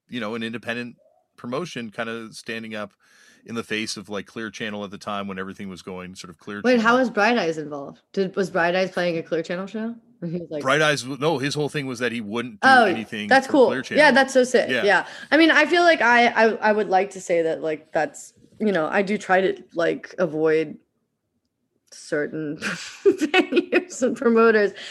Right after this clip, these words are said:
Speaker 2: Like, I definitely, I, like, you know, uh,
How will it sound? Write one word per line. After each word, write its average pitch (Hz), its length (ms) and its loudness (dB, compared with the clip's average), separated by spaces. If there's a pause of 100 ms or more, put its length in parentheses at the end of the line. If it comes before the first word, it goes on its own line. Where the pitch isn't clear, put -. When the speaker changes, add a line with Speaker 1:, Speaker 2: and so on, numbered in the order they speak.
(140)
Speaker 2:
Like, 277 140 6
I 294 80 6
definitely, 302 400 4
I, 240 200 4
like, 233 280 2
you 247 60 4
know, 185 420 -2 (800)
uh, 170 580 2